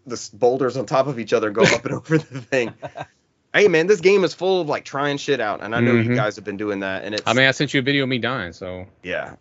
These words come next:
Speaker 1: and it's right back into that, "Oh my God, this is so clever how they did this." Um, it's either in that first or second dungeon, there's, um, no, it's the second one. It's when you get the Fuse ability, because there's all these, like, fire, there's these fire pepper pot
Speaker 2: The,
Speaker 1: things.
Speaker 2: the,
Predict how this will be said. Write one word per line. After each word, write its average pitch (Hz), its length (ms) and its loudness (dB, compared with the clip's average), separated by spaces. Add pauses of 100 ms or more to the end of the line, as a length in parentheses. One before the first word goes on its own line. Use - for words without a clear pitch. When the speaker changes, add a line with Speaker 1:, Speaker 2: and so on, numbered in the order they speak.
Speaker 1:
and 135 120 0
it's 117 140 -4
right 127 240 2
back 117 240 -2
into 120 240 -4
that, 104 260 -4
"Oh 98 160 -6
my 87 140 -10
God, 82 320 -10
this 90 140 -14
is 95 100 -12
so 90 320 -8
clever 80 460 -8
how 90 160 -4
they 80 100 -8
did 80 220 -10
this." - 320 -12 (360)
Um, 110 380 2
it's 117 160 -6
either 147 200 2
in 127 80 0
that 104 120 -2
first 139 260 -2
or 110 60 -4
second 127 340 -2
dungeon, 104 360 -2
there's, 98 400 -2
um, 92 420 -2 (560)
no, 127 160 6
it's 110 200 2
the 120 120 -4
second 117 300 0
one. 101 140 -4
It's 107 120 -8
when 117 120 -4
you 110 60 -4
get 107 120 -2
the 98 100 -6
Fuse 110 240 -6
ability, 87 480 -4 (320)
because 117 200 0
there's 120 180 0
all 135 100 4
these, 151 160 2
like, 120 160 0
fire, 113 760 0 (520)
there's 123 160 -8
these 120 140 -8
fire 127 440 2
pepper 123 300 -6
pot 95 340 -4
Speaker 2:
The, 95 80 -18
Speaker 1:
things. 87 220 -14
Speaker 2:
the, 120 320 -2